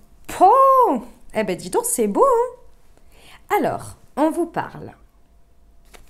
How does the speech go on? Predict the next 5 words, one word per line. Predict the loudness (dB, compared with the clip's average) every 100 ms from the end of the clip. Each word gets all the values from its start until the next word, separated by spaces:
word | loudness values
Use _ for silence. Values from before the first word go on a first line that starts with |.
| -20 _ -10
J'ai | -4 -4
deux | -4 -4 -4
fois, | -4 -10 -6
euh, | -2 -2 -2 -2 -6 -10 -16 _ _ -12 -8
non, | -8